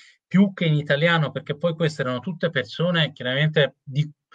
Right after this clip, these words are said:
di ceto popolare, si esprimevano in un russo substandard, dovrebbero semmai essere espresse in un, in,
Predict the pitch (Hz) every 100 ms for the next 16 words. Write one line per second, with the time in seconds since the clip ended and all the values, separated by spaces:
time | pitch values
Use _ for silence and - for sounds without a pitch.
0 | - - - _ - 135 127 - 165 156
1 | 151 143 - 135 147 170 165 151 139 -
2 | - 156 - 165 196 190 170 156 151 156
3 | 185 - 156 - 170 151 - 160 143 123
4 | 113 117 110 143 220 220 208 175 - -
5 | - - - 151 170 233 175 170 - 143
6 | 123 - 196 - 160 131 - 135 139 180
7 | 196 196 185 165 - 143